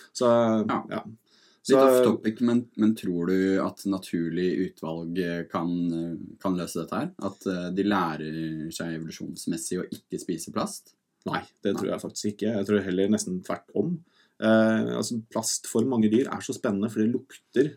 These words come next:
Speaker 1: eh, spennende. Det kan ofte også være sånn at plasten vi har brukt har jo matrester på seg. Så for sjøfugl, for eksempel, så er det jo mange av disse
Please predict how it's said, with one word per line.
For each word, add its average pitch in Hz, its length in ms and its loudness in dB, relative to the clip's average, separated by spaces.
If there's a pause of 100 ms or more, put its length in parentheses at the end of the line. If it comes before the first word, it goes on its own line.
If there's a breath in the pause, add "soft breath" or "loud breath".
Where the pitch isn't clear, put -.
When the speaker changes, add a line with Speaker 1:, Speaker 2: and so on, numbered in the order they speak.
(140)
Speaker 1:
eh, 117 340 -2
spennende. 117 440 -2
Det 110 100 -4
kan 113 160 -4
ofte 110 260 -4
også 110 220 0
være 98 300 0
sånn 92 220 -4
at - 120 -20 (380 soft breath)
plasten 92 260 0
vi 101 80 4
har 101 80 4
brukt - 340 0 (120)
har 98 120 -2
jo 101 60 0
matrester 107 720 -4
på 95 160 -2
seg. 165 220 -2 (420 soft breath)
Så 113 260 2
for 117 80 -4
sjøfugl, 101 460 2
for - 100 -4
eksempel, 104 280 -4
så - 80 2
er 110 40 2
det 110 80 6
jo 113 60 6
mange 107 220 2
av 107 60 0
disse 110 140 0